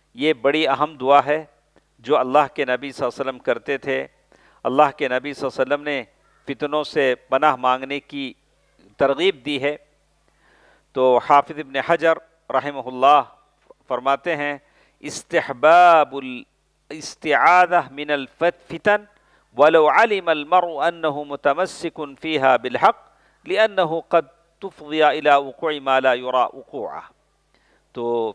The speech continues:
فتنوں کے و-، فتنوں سے پڑھنے سے پہلے دعا کرنا، اللہ تعالیٰ کی مدد چاہنا، یہ ساری چیزیں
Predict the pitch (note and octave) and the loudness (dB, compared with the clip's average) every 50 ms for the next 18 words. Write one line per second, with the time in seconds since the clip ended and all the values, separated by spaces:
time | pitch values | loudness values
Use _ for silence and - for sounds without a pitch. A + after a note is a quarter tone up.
0 | _ - C3 - D3 D3 D#3 D3+ - - D#3 D3 C3+ D3+ D#3 C#3+ - C3+ A#2 - | _ -16 -14 -12 -8 -8 -8 -8 -6 -4 -4 -2 0 0 -2 -2 -4 -12 -14 -10
1 | C#3 D3+ D3+ C#3+ - D#3 C#3+ - - B2 B2 B2+ C#3+ D3+ - - C#3+ - - C3+ | -10 -10 -10 -6 -4 -4 -4 -2 -2 -2 -2 -2 -4 -8 -4 -4 -6 -2 0 -2
2 | C3+ C#3 C#3+ C#3 A#2 G2+ G#2+ A#2 B2+ C3+ C3+ - - B2 G#2+ A2+ A#2 A2+ G#2 G2 | 0 0 0 -2 -4 -4 0 4 4 4 4 2 0 -4 -4 -2 -4 -4 -4 -6
3 | - _ _ _ _ _ _ _ _ _ _ - A#2 B2 C3 C#3 D3+ D3+ A#2+ B2 | -8 _ _ _ _ _ _ _ _ _ _ -6 -4 2 4 6 6 6 4 0
4 | - C#3+ B2+ B2+ B2+ C#3 C#3 C#3 - _ - C#3 C#3 C3+ C3 B2 - _ _ _ | 0 2 2 4 4 4 2 2 0 _ -14 -14 -14 -14 -16 -18 -20 _ _ _
5 | _ A#2+ A#2+ B2+ D#3 - - - C#3+ A#2+ A#2+ A#2+ B2+ B2 A#2 G#2+ - _ _ C3+ | _ -8 -4 -4 -4 -4 -4 -6 -6 -6 -4 -4 -4 -4 -4 -4 -6 _ _ -14
6 | D3 C#3 - - B2+ B2 C3 C#3 - - B2+ B2 A#2 C3 B2+ A#2+ | -14 -8 -2 0 0 0 0 -4 -10 -14 -16 -12 -8 -8 -8 -8